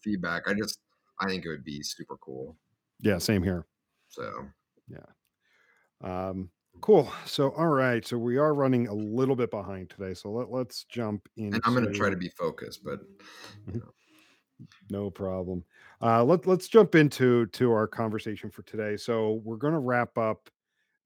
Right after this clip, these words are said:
Speaker 2: the, the, the topic we've been going with, with the, for the last couple weeks around digital analytics agencies, and we did tease it a bit last week as we were wrapping up.
Speaker 1: Yeah.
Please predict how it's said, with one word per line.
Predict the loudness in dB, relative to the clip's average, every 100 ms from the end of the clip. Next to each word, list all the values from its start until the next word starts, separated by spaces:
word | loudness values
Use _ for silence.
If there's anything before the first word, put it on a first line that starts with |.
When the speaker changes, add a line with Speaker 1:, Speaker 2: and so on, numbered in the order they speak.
| -8
Speaker 2:
the, | -4 -2 0 -2 -2 -4 -8 -10
the, | -8 -6 -6 -8
the | -12
topic | -4 -2 0 -2 -2
we've | -6 -4
been | -6 -4 -6 -8 _
going | -6 -4 -4 -4
with, | -6 -8
with | -14 -14
the, | -14
for | -10 -6
the |
last | -4 -6 -8
couple | -12 -10
weeks | -12 -12
around | -10 -8 -8
digital | -10 -10 -8
analytics | -6 -6 -8 -8 -4
agencies, | -4 -2 -4 -4 -6 -6 -10 _ _ -20 0
and | 6 6
we | 6
did | 6 6 6
tease | 2 0 2
it | 0
a |
bit | 0 0 0
last | 0 0
week | 0 2
as | 2
we | 2
were | 2
wrapping | 2 0 -2 -4
up. | -4 -6 -8 _ _
Speaker 1:
Yeah. | 0 2